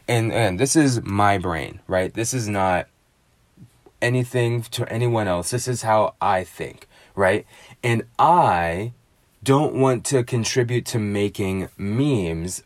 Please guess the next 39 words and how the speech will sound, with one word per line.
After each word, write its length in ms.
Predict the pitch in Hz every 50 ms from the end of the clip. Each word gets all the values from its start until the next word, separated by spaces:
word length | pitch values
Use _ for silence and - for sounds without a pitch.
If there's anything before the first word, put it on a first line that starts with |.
| _ -
of 320 | 104 104 101 90 85 82
this, 320 | 87 - - - - -
right? 200 | 101 98 101 98 -
I 200 | - 117 120 120 113 113 -
think 280 | - 123 113 113 104 -
that 320 | - 98 95 95 90 - - _ _ - - - - - _
in 320 | 123 123 120 117 107 98
this 220 | 107 151 165 147 -
format, 520 | - - 107 98 92 92 92 92 71 64
like, 240 | 95 90 90 87 95
in 100 | 87 85
podcast 540 | - - 127 123 120 - - 92 85 - -
format 480 | - 95 90 87 82 82 - - - - _
or 220 | - 95 92 90 87
YouTube 400 | 90 101 113 117 113 - 117 98
video 300 | 92 95 92 92 87 82
format, 500 | - - - 92 87 87 85 80 71 - - - - _
where 200 | - 101 104 101
I 80 | 98 98
can 220 | - - 98 92
take 260 | 87 - - 123 120 -
some 200 | - 120 107 104
time 380 | - 104 95 92 92 90 90
to 140 | - - 98
be 460 | 87 85 95 95 90 87 87 87 85 - _ _ _ _ _ _ _ _ _ _
honest 500 | - 117 120 123 120 120 117 - - -
and 200 | 113 107 104 101
true 400 | 90 - - 110 104 104 101 98
and 220 | 92 90 90 95 92
genuine 640 | 98 98 92 90 87 87 85 82 80 80 82 82 82 - - - - - -
and 160 | 113 110 98
just 240 | 101 95 90 - -
say 260 | - - 127 117 120
what 200 | 120 113 113 101
I 80 | 95 92
have 240 | 95 101 95 87 -
to 100 | - 87
say 500 | - - - 92 80 78 76 76 76 78 - _ _ _ - - _ _ -
and 400 | 104 98 92 92 90 90 87